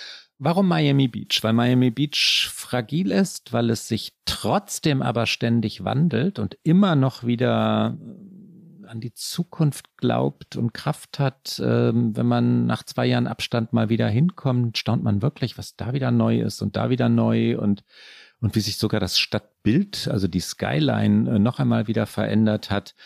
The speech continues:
Und das, obwohl es so zart, fragil an der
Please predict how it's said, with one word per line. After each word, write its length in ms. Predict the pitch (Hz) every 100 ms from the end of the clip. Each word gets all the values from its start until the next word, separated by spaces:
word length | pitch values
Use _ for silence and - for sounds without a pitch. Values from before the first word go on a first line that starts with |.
| - _
Und 180 | 107 92
das, 180 | 104 -
obwohl 360 | 123 - 120
es 200 | 127 -
so 540 | - 117 135 139 139 139 -
zart, 560 | - 131 120 127 139 -
fragil 1200 | - 110 123 104 127 131 139 139 139 135 135 -
an 240 | 123 127
der 580 | 123 123 120 120 123